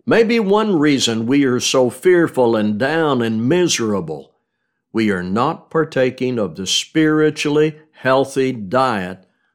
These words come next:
God has provided. You can fix that beginning today. I urge you to get your head in the Word of God. Number two,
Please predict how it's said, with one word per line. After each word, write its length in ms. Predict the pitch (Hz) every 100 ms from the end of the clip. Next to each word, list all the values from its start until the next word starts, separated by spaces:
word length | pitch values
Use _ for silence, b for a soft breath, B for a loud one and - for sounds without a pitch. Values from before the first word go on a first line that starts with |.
| _ 90
God 360 | 110 107 104
has 300 | 101 98 92
provided. 760 | - 104 87 95 80 76 71 98
You 140 | 151
can 240 | 151 123
fix 320 | 113 208 208 -
that 320 | 147 147 135
beginning 500 | 127 135 165 170 170
today. 560 | 175 147 123 82 71 _ _ _ _ _ _ -
I 220 | 95 95
urge 380 | - 143 143 107
you 160 | 127 135
to 160 | 135 101
get 380 | 92 151 147 117
your 220 | 139 143
head 580 | 98 131 139 139 185 _ -
in 440 | 123 135 139 135
the 100 | 131
Word 640 | 127 113 123 120 113 113 -
of 380 | - 101 101 -
God. 500 | 101 87 69 55 _ _ _ _ _ _ _ _ _ _ _ _ _ _ _
Number 300 | - 208 202
two, 440 | 131 196 165 92